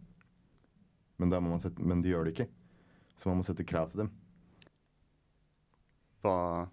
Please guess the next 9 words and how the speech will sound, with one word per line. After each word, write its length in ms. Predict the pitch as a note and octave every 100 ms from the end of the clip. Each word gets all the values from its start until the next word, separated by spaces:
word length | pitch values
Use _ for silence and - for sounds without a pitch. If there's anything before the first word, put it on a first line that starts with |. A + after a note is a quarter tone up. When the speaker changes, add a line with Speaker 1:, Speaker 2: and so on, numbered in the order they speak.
| - _
Speaker 2:
skal 420 | - - - D2 D#2+
vi 120 | F2
bruke 600 | D#2 E2+ D#2 - - D#2+ - _ _ _ _ _ _ _
som 400 | - - D2+ D2+ F#2 -
olje 340 | E2+ C2 A1+ - - _ _ _ _ _ _ _ _ _ _ _ -
i 40 |
stedet 280 | - C#2 C2+
for 140 | D2+ D2+ -
olje? 300 | - C2+ C2+